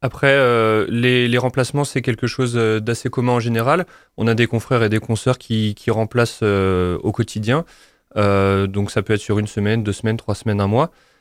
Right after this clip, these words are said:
Mais, euh, souvent, ils restent dans la région ou à côté de leur ville proche.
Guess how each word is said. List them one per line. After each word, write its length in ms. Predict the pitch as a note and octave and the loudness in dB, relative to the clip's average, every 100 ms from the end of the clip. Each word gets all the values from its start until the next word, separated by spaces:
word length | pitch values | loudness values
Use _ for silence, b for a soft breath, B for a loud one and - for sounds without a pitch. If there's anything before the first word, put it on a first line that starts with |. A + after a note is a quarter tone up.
| b | b
Mais, 320 | - A#2 B2+ C#3 | -2 2 4 4
euh, 260 | C3 A#2+ A2+ | 2 2 0
souvent, 460 | - A#2+ A#2+ C#3 | -2 -2 0 2
ils 120 | C#3 A2 | 0 0
restent 320 | A#2+ - A#2+ | -2 -4 -2
dans 280 | A2 A2 A2 | -2 0 0
la 100 | G#2+ | 0
région 520 | G#2+ G2+ A2+ B2+ C3 | 0 0 0 2 2
ou 240 | A2+ G#2+ | 2 2
à 80 | A2 | 2
côté 300 | G#2+ A#2 B2+ | 0 -2 -2
de 360 | A#2 A2+ A2 G#2+ | 0 2 2 2
leur 200 | G#2+ G#2 | 2 0
ville 180 | G2+ A2+ | -2 -6
proche. 400 | - D3+ - | -2 -2 -2